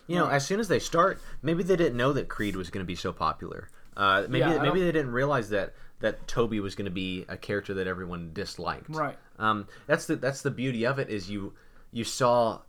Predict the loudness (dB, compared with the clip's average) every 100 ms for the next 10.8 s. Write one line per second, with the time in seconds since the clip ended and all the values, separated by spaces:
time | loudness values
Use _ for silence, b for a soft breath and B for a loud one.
0 | -14 2 4 4 0 2 4 4 2 -2
1 | -4 -2 0 2 2 0 0 0 2 2
2 | -2 -4 -4 0 0 -2 -6 -4 -2 -2
3 | -4 -6 -6 -6 -6 0 0 -2 -4 0
4 | 2 2 0 -4 -2 0 2 2 -2 -2
5 | 0 0 -2 -2 -4 -6 -4 -2 -2 -4
6 | -8 -8 -6 -4 -4 -4 -6 -8 b b
7 | -6 -2 0 0 4 4 4 -4 b b
8 | b 2 4 4 2 4 4 4 2 0
9 | -2 2 2 2 0 0 0 -4 -4 -6
10 | -6 -8 -8 -12 -10 -8 -8